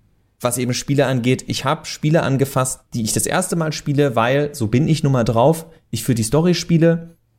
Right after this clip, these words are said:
für die Welt und merke, so spätestens nach zwanzig Stunden, es ist zu lang, ihr klaut ganz viel bei Filmen, reden wir nächste Woche drüber, und dann leg ich das Spiel weg und denk, „Oh, und am Ende war's auch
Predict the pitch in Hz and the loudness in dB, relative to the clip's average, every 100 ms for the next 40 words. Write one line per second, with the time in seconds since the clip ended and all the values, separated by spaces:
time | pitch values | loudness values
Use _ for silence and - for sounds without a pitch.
0 | _ _ _ _ - 135 135 127 98 117 | _ _ _ _ -2 2 4 4 2 2
1 | 117 123 170 196 - _ _ _ _ _ | 2 2 2 0 -6 _ _ _ _ _
2 | _ _ _ _ _ _ _ 147 151 151 | _ _ _ _ _ _ _ 0 2 2
3 | 156 165 165 165 160 151 135 143 139 131 | 2 2 2 4 0 -2 0 4 4 2
4 | - 147 147 147 143 139 135 135 135 - | 0 0 2 2 2 2 0 0 -2 2
5 | 139 139 139 135 131 - 107 104 - 104 | 2 4 2 2 0 0 0 0 -2 0
6 | 104 170 262 247 - _ - _ _ _ | 2 2 -2 -6 -14 _ -20 _ _ _
7 | _ 117 117 135 151 170 147 135 - 139 | _ -2 0 4 4 4 0 0 0 2
8 | 120 110 180 226 240 - 101 101 104 110 | 2 2 4 4 2 0 0 2 4 2
9 | 110 123 151 190 196 226 262 - - _ | 0 -2 0 2 4 4 2 -6 -20 _
10 | _ _ _ _ _ - 151 156 147 143 | _ _ _ _ _ 0 2 4 2 0
11 | 135 - 117 143 - 143 143 143 139 120 | -4 2 2 2 0 -2 0 0 0 -2
12 | 120 120 110 110 123 143 127 120 117 110 | -2 -2 -4 -2 2 2 2 -2 -6 -10